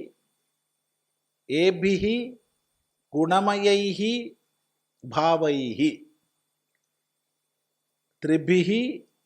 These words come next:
ഏഭിഃ ഗുണമയൈഃ ഭാവൈഃ എന്ന് വെച്ചാൽ ഈ ഗുണമയങ്ങളായ മൂന്ന് ഭാവങ്ങളെ കൊണ്ട്, സാത്വികങ്ങളും രാജസികങ്ങളും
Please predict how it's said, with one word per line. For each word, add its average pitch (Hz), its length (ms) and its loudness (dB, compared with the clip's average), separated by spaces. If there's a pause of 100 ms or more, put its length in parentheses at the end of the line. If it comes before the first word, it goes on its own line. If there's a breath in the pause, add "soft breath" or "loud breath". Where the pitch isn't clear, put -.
(600)
ഏഭിഃ 170 380 2 (1040)
ഗുണമയൈഃ 190 800 0 (440)
ഭാവൈഃ 156 600 2 (1080)
എന്ന് 202 180 0
വെച്ചാൽ 180 340 2 (500)
ഈ - 20 -4 (400)
ഗുണമയങ്ങളായ 196 1080 2 (180)
മൂന്ന് 190 260 0 (140)
ഭാവങ്ങളെ 156 600 0 (100)
കൊണ്ട്, 139 280 -2 (2000)
സാത്വികങ്ങളും 165 840 0 (120)
രാജസികങ്ങളും 165 840 0